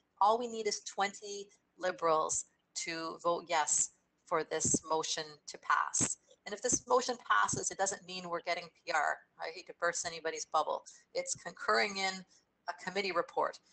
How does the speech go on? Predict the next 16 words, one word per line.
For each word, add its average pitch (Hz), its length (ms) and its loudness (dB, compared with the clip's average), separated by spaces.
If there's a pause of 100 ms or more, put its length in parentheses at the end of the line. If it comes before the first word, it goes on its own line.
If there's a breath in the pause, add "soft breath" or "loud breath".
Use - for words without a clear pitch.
(180 soft breath)
What 220 180 6
it - 260 2
does 208 240 6
is - 140 0
it 170 80 -8
sends 185 280 -2
a 160 60 -4
strong 180 520 6
message 175 360 -2
to - 120 -14
the - 100 0
Prime 160 280 2
Minister 214 440 4
and - 200 -2
the 156 100 -2 (260)
Cabinet 247 400 4